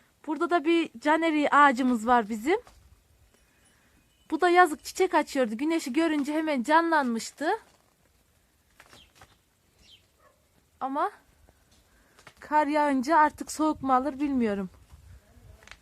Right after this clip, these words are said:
Böyle oluyor, sonra soğuk alıyor. Yazın biz erik merik yiyemiyoruz vallahi.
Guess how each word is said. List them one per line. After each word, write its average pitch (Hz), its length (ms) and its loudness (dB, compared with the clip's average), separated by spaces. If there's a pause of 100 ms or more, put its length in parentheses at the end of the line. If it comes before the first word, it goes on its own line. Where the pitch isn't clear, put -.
Böyle 294 260 0
oluyor, 330 360 4
sonra 320 320 0
soğuk 349 360 2
alıyor. 285 300 0
Yazın 320 400 0
biz 359 260 0 (1120)
erik 311 280 0
merik 294 300 -2
yiyemiyoruz 226 580 0
vallahi. 196 480 -2